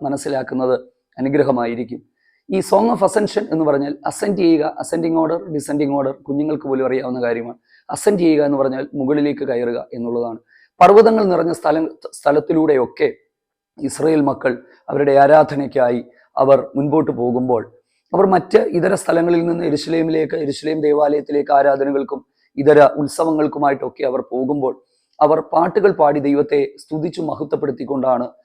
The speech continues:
ആ മല കയറിക്കൊണ്ടിരുന്നത്, അല്ലെങ്കിൽ ആ പർവ്വതങ്ങളിലൂടെ അവർ യാത്ര ചെയ്തുകൊണ്ടിരുന്നത്. ആ പാട്ടുകളാണ് ഈ പറഞ്ഞ ആരോഹണ ഗീതങ്ങൾ. ഈ പാട്ടുകളെല്ലാം തന്നെ, ആ, ദൈവത്തിന്റെ മഹത്വത്തെയും ദൈവത്തിന്റെ പ്രവൃത്തിയെയും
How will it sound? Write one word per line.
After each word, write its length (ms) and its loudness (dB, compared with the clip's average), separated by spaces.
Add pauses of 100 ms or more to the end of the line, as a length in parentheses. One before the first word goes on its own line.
(180)
ആ 100 0
മല 240 -2
കയറിക്കൊണ്ടിരുന്നത്, 920 -4
അല്ലെങ്കിൽ 440 -4
ആ 40 -8
പർവ്വതങ്ങളിലൂടെ 720 -2
അവർ 200 -4
യാത്ര 360 -6
ചെയ്തുകൊണ്ടിരുന്നത്. 720 -8 (540)
ആ 100 8 (220)
പാട്ടുകളാണ് 680 4 (140)
ഈ 80 -2 (100)
പറഞ്ഞ 260 -6 (160)
ആരോഹണ 520 0
ഗീതങ്ങൾ. 400 -4 (140)
ഈ 60 0
പാട്ടുകളെല്ലാം 840 0
തന്നെ, 200 -2 (560)
ആ, 60 4 (320)
ദൈവത്തിന്റെ 540 2
മഹത്വത്തെയും 840 0
ദൈവത്തിന്റെ 400 0
പ്രവൃത്തിയെയും 840 -4